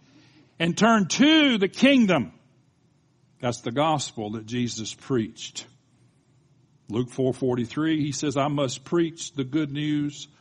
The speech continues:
of the kingdom of God to the other towns as well." Watch this. "For I was sent for this purpose."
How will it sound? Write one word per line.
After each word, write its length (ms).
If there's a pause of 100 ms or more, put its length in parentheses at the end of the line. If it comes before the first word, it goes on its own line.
(140)
of 160
the 80
kingdom 420
of 160
God 400
to 100
the 180
other 240
towns 680
as 180
well." 460 (180)
Watch 260
this. 360 (240)
"For 260
I 140
was 240
sent 540 (260)
for 140
this 220
purpose." 640